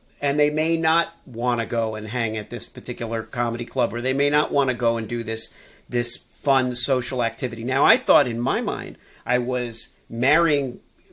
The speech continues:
business and leisure, and I was, I was surrounding myself with people who enjoyed the same things I did, and that would, that would make work life more enjoyable.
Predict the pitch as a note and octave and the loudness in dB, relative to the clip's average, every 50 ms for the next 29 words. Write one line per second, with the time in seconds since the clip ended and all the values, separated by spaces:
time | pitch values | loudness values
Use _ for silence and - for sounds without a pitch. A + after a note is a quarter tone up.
0 | B2+ - C#3+ C#3+ C3+ C3+ C#3+ C3+ - - C#3 B2 A#2 A#2 A2+ A2 A2+ C3 F3 G3 | -6 -2 0 0 2 2 0 0 0 0 -2 -2 -4 -4 -6 -6 -4 -4 -2 -2
1 | F#3+ D#3 - C3+ A2+ A2 A#2+ C3 - _ _ _ _ _ _ _ _ _ _ _ | 0 0 0 0 0 0 -2 -4 -8 _ _ _ _ _ _ _ _ _ _ _
2 | _ _ - C3 B2 C3 B2+ B2 B2 B2 A#2+ A#2+ A#2+ A#2 B2 A#2+ C3 B2+ C3 B2+ | _ _ -4 -2 0 0 0 0 2 2 2 4 4 2 2 0 0 0 0 0
3 | B2+ A#2+ - - - _ _ _ _ B2+ B2+ C3 C3 B2+ B2 B2+ B2+ B2 A#2+ A#2+ | -2 -2 -4 -8 -8 _ _ _ _ -2 0 2 2 2 2 2 2 4 4 2
4 | A#2 A2+ A2+ A#2 A2+ - - - _ _ - - - D3+ C3+ C3+ D#3 E3 E3+ E3+ | 2 0 -2 -4 -8 -10 -12 -12 _ _ -8 -6 -4 -2 2 4 6 6 6 6
5 | D#3 C3+ B2+ A#2+ - D3 B2 - - A#2+ - - C#3+ - D3+ C3 C#3 C#3 C3 A#2+ | 4 2 2 2 2 0 0 0 -2 -8 -8 -8 -8 -6 -6 -4 -4 -4 -2 0
6 | C3+ C3 B2+ B2 B2+ A#2+ C3 C3 A#2+ A2+ - A#2 G#2+ - F#3+ G3+ G3 F3+ - D#3+ | 0 0 0 -2 -4 -6 -4 -4 -4 -4 -6 -8 -4 0 2 4 4 4 2 2
7 | D3 C#3 B2 A#2+ A#2 A#2 A#2 A#2 A2 - A#2 A#2+ A2 - - _ _ _ - C3 | 0 0 0 -2 -2 -2 -2 -2 -2 -4 -4 -6 -8 -8 -10 _ _ _ 0 0
8 | A#2+ A2 A2+ A#2 A2+ A2+ B2 A#2+ A#2 A2+ - - _ _ _ _ - A#2+ C#3+ E3 | 2 2 0 -2 -4 -2 -2 -2 -2 -4 -8 -12 _ _ _ _ -6 0 2 2
9 | E3 D#3 D#3 - - B2+ B2 A#2 A2+ A#2 - - C3 B2 A#2+ A#2+ A#2+ A#2+ A#2 A2+ | 2 2 0 -4 -4 -2 0 0 0 -2 -4 -6 -6 -4 -2 -2 0 0 0 -2
10 | A2+ A2 A2 A2 G#2 G#2 - - - A2+ - - | -2 -4 -8 -8 -10 -10 -10 -12 -14 -14 -16 -16